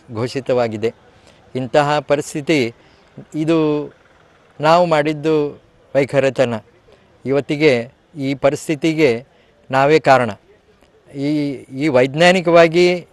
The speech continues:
ಈ ಡ-, ಈಗಾಗಲೇ ಡ-, ಆ, ಬಾಳು ಅವರು ಈಗ ಈ ಮಾತನ್ನು ವ್ಯಕ್ತಪಡಿಸಿದ್ದಾರೆ. ಈ ಸ-, ಈ ಸೇತುವೆಗಳ ನಾವು ಮೊನ್ನೆ ತಾನೇ ಈಗ ಹೋದ ವರ್ಷ,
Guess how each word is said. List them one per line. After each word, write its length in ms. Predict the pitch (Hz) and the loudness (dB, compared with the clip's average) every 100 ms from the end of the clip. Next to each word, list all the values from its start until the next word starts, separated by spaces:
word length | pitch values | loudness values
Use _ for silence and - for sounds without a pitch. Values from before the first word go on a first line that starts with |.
| 147 | -8
ಈ 140 | 147 | -6
ಡ-, 340 | 147 151 151 139 | -2 -2 -2 -4
ಈಗಾಗಲೇ 600 | 135 147 156 156 156 160 | -4 2 6 6 4 0
ಡ-, 120 | 143 - - _ _ _ _ _ _ _ _ | -2 -10 -16 _ _ _ _ _ _ _ _
ಆ, 40 | 127 127 120 113 | -4 -2 -2 -4
ಬಾಳು 600 | 110 110 135 156 147 135 | -4 2 6 6 4 0
ಅವರು 640 | 131 139 147 123 120 151 - - | 0 0 2 0 -2 -6 -14 -12
ಈಗ 240 | 135 139 | -8 -2
ಈ 340 | 135 131 131 131 | 0 0 -2 -4
ಮಾತನ್ನು 1000 | 127 135 - 135 123 120 - _ 120 120 | -2 -2 -2 -2 -2 -8 -16 _ -8 -4
ವ್ಯಕ್ತಪಡಿಸಿದ್ದಾರೆ. 840 | 131 - 165 139 156 127 113 120 _ _ _ _ | -4 0 0 0 0 2 0 -4 _ _ _ _
ಈ 420 | 151 185 185 165 | -4 -2 -2 -6
ಸ-, 240 | 135 - - | -10 -8 -2
ಈ 460 | 165 147 156 185 | 0 0 -2 -2
ಸೇತುವೆಗಳ 600 | 180 170 165 185 175 156 139 104 - _ _ _ _ - | -2 -2 0 4 4 8 6 4 -6 _ _ _ _ -4
ನಾವು 240 | 143 151 | 2 2
ಮೊನ್ನೆ 280 | 143 151 165 | 2 2 2
ತಾನೇ 460 | 160 156 156 123 113 _ _ | 4 4 4 0 -4 _ _
ಈಗ 240 | 139 139 135 | -6 0 0
ಹೋದ 400 | 127 120 160 160 | 0 0 2 4
ವರ್ಷ, 260 | 156 - | 2 2